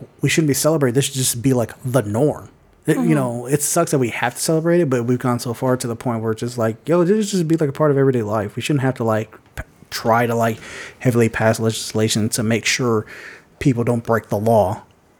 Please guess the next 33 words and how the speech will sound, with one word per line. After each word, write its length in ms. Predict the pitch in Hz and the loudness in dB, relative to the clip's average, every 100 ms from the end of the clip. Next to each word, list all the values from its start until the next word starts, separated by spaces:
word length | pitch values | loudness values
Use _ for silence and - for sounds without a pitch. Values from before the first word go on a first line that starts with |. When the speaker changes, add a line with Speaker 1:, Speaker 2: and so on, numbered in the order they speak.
| - | 0
Speaker 1:
you 100 | 139 | 2
know, 240 | 107 104 | 2 -2
if 80 | 110 | -2
they 100 | 123 | -2
discriminate 640 | 110 - - 117 98 98 | 0 -2 0 0 0 -4
and 100 | 107 | -10
shit 160 | - 101 | -12 -10
like 180 | 101 - | -12 -10
that. 180 | 95 | -6
Speaker 2:
Yeah. 400 | 233 220 196 185 185 - - - - - | 2 4 4 0 -4 -14 -20 -20 -18 -6
That's 440 | 196 214 233 - | 0 2 2 0
a 80 | 277 | 0
thin 340 | - 226 202 | 0 0 0
line. 480 | 185 180 180 170 185 - _ - | 0 0 -2 -4 -6 -10 _ 2
Speaker 1:
Mm-hmm. 320 | 135 123 - - | 2 2 -2 -4
Speaker 2:
That's 200 | 196 190 | -2 0
honestly 400 | 190 190 214 196 | -2 -2 -2 -4
a 40 | |
thin 260 | - 185 180 | -4 -4 -2
line. 420 | 160 - 185 190 | -4 -4 -6 0
Like, 180 | 190 175 | 2 2
Speaker 1:
Yeah. 80 | |
Speaker 2:
I 40 | 180 | 0
understand 840 | 196 214 208 - 202 185 196 214 | 0 0 -2 -4 -2 0 0 0
where 180 | 202 196 | 0 0
people 280 | 214 208 202 | 0 0 0
are 120 | 185 | 0
coming 320 | - 185 196 | 0 -2 -2
from 220 | - 240 | -2 -2
when 100 | 254 | 0
they 180 | 254 262 | 2 0
say 360 | 247 262 269 285 | -2 0 2 2
it. 140 | 285 | 0